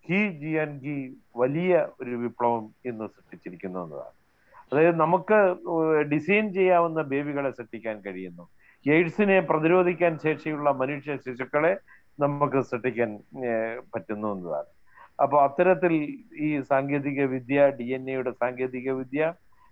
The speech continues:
വളർന്നിരിക്കുന്നു. പക്ഷെ അതോടൊപ്പം തന്നെ ഒരു ഭ്രൂണത്തിൽ നടത്തുന്ന ഈ genome എഡിറ്റിംഗ്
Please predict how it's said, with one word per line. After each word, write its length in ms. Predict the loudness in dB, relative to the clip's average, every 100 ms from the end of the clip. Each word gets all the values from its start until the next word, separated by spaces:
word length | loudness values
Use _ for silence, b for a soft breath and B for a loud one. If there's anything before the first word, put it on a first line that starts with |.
| -6 2
വളർന്നിരിക്കുന്നു. 880 | 4 2 0 -4 -6 -10 -10 -12 -16 _ -4
പക്ഷെ 180 | 2
അതോടൊപ്പം 540 | 4 4 4 2 2 0
തന്നെ 380 | 2 -2 -2 -8 b b b 2
ഒരു 220 | 6 6
ഭ്രൂണത്തിൽ 800 | 4 4 4 4 0 -2 -2 0
നടത്തുന്ന 640 | 2 0 -2 -6 -2 -2 -4
ഈ 320 | -4 -4 -4
genome 580 | -4 -4 -2 -4 -6 -6
എഡിറ്റിംഗ് 520 | -4 -4 -4 -8 -10